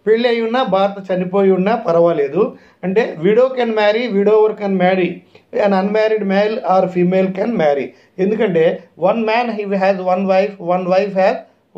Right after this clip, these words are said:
one husband. ఒక స్త్రీకి ఒకే భర్త, ఒక పురుషుడికి ఒకే భార్య.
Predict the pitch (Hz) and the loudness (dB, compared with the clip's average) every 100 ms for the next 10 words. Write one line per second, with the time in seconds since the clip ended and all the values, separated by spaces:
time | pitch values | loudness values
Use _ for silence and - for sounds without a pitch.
0 | 190 262 - _ _ 175 156 165 131 123 | -2 -2 -8 _ _ -6 -2 -2 -2 -8
1 | _ _ 180 180 185 202 - - 208 180 | _ _ -2 2 2 0 -8 -6 -4 -2
2 | 208 220 165 165 196 185 165 - 170 214 | -4 -2 0 0 0 0 0 0 -2 -2
3 | - _ 165 165 151 180 190 180 175 180 | -8 _ -6 -6 -4 -6 -4 -4 -4 -2
4 | 156 151 180 175 151 143 135 | -2 -2 -2 0 2 2 0